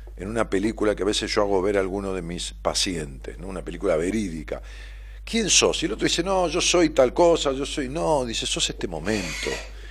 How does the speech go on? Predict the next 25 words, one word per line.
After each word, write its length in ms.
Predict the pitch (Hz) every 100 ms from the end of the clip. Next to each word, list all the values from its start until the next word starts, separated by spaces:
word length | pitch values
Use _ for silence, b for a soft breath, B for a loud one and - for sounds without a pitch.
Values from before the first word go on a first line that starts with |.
| B
Esto 320 | - - -
es 60 | 90
lo 140 | 80 -
que 100 | 85
sos. 720 | - - - - - - - - b b b b b b
Este 400 | - - - 156
momento". 960 | 110 92 98 170 120 85 - - 58 - - - - - - - - - - - - - - - - - - - - - b b b
Y 120 | 143
uno 220 | 165 196 160
no 180 | 160
es 220 | 208 - -
otra 300 | 104 - 85
cosa. 320 | 85 - 69 B B B
Ahora, 340 | - 143 139 113 B B
como 240 | 151 143
la 120 | 160
vida 320 | 208 269 220 -
es 220 | 160 -
un 80 | 143
suceso 720 | - 139 220 196 165 - - - - -
innumerable 1400 | 175 175 180 180 180 190 262 196 131 113 107 101 95
de 280 | 101 107 139
hechos 420 | 147 - 98 - -
y 100 | 113
momentos, 1080 | 104 107 127 113 87 78 64 90 117 -